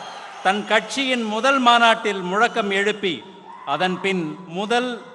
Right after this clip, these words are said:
பொது நிகழ்ச்சியாக விகடனின் மேடைக்கு வந்திருக்கும் தமிழக வெற்றி கழகத்தின் தலைவர்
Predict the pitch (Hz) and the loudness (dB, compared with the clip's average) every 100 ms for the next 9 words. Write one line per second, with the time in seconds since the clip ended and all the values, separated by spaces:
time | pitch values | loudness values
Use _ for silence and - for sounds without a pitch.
0 | - 208 240 220 196 202 - 190 180 170 | -6 -2 0 0 -2 -4 -2 4 4 4
1 | 165 147 170 202 208 202 180 175 196 214 | 0 0 -4 -2 -2 -2 -2 0 2 2
2 | 208 196 175 175 175 165 - 165 147 - | 0 -2 -4 -2 -4 -6 -6 -6 -6 -10
3 | - - 185 214 269 254 214 196 208 269 | -20 -2 0 4 4 4 4 0 0 -2
4 | - 226 208 196 - 180 190 190 226 220 | 0 2 4 2 -2 -2 2 4 6 4
5 | 180 | 2